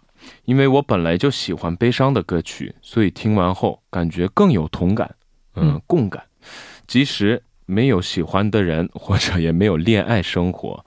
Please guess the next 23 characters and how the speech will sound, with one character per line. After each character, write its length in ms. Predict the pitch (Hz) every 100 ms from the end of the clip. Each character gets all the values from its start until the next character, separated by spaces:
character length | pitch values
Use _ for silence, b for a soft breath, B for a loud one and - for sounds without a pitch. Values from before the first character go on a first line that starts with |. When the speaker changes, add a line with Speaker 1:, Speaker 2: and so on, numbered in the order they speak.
| -
Speaker 2:
嗯。 360 | 165 156 151
Speaker 1:
呃， 200 | 147 78
我 140 | 80 85
觉 140 | 101
得 80 | 120
悲 160 | 139 135
伤 220 | 135 135
的 100 | 110
事 240 | - 107
情， 400 | 90 - 85 78 -
呃， 440 | 80 78 78 50 -
悲 120 | 123
伤 140 | 131 123
的 80 | 110
歌 160 | 120
曲 200 | 113 92
啊， 200 | - 78
很 260 | 78 - 87
容 280 | 85 87 117
易 180 | 127 85
感 240 | - 62
受 220 | - 87
到， 320 | 80 85 76